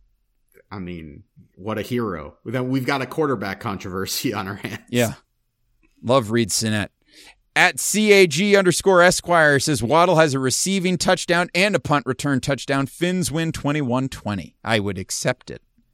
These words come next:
Speaker 2: I would accept it. Jason Sarney says, "Preston Williams scores." That'd be something, right?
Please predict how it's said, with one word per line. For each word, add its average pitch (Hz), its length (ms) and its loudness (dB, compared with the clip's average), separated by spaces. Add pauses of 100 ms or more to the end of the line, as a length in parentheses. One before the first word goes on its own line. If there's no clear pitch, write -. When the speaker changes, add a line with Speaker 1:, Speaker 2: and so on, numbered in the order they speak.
(100)
Speaker 2:
I 110 140 -2
would 98 120 -4
accept - 500 -4
it. - 100 -14 (1200)
Jason 208 460 6
Sarney 233 600 2 (340)
says, 214 380 4
"Preston 233 580 2
Williams 214 400 4
scores." 208 800 2 (1120)
That'd 180 180 2
be 202 80 0
something, 135 420 0
right? 151 340 0